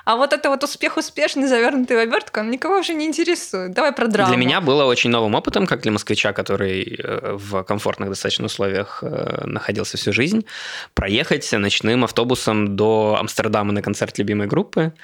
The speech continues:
Speaker 2: а, побыть на концерте, ночь не спать, погулять по Амстердаму и вернуться ночным же автобусом тринадцатичасовым,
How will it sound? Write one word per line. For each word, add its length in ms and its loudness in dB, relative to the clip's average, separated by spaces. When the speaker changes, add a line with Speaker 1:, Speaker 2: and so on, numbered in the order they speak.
Speaker 2:
а, 500 -2
побыть 400 0
на 60 2
концерте, 680 0
ночь 320 2
не 60 2
спать, 480 0
погулять 380 0
по 80 0
Амстердаму 800 2
и 300 2
вернуться 520 2
ночным 500 0
же 200 2
автобусом 1120 0
тринадцатичасовым, 1120 0